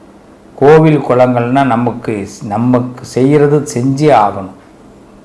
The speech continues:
இதுவும் ப்ரொசீஜர். இப்படி நிறைய ப்ரொசீஜரை தனக்காகவே வச்சு வாழக்கூடியவர்கள்.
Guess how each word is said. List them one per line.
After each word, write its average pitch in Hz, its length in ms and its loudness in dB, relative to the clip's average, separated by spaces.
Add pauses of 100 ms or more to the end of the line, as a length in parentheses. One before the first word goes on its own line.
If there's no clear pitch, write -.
(160)
இதுவும் 127 360 2
ப்ரொசீஜர். 101 520 -10 (380)
இப்படி 131 340 -2
நிறைய 131 480 2
ப்ரொசீஜரை 147 800 0
தனக்காகவே 131 720 -2
வச்சு 110 380 -4
வாழக்கூடியவர்கள். 92 840 -8